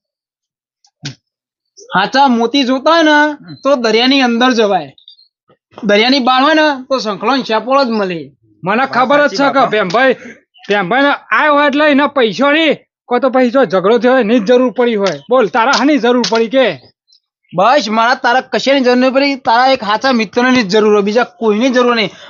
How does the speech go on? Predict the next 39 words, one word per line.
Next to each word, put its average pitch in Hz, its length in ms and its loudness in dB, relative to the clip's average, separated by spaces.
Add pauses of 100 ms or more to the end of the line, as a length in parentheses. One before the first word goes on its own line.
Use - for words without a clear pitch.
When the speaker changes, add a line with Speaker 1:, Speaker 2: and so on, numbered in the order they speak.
Speaker 1:
મારા 254 180 0
પૈસાની 247 460 0
જરૂર 285 260 2
નહીં 320 220 0
કે 311 60 2
મારા 240 280 0
કોઈ 262 260 -4
બાગવાનો 233 480 0
નહીં 233 220 0
થયો. 160 280 -8 (920)
એ 220 40 -2
તો 285 180 2 (920)
મફતલાલ, 214 600 -2
એ 196 100 -2
તો 247 100 2
મારા 294 180 4
છોકરાને 240 380 0
સમજાવતો 233 460 0
હતો 269 100 0
હું 202 360 -2
Speaker 2:
હા. 160 280 -14
Speaker 1:
કે 220 340 -6
બેટા, 302 580 0 (880)
ભાઈબંધ 262 340 2
રાખે 277 240 -2
ને 320 140 2
તો 285 120 -2
સાચો 233 400 0
મિત્ર 269 240 0
રાખવો 247 380 0
પડે, 208 380 -2 (180)
કે 277 80 2
અડધી 226 280 0
રાતે 269 220 0
આમ 269 180 0
ઢાલ 226 260 0
બનીને 277 340 0
ઊભો 220 220 0
રહે. 185 200 0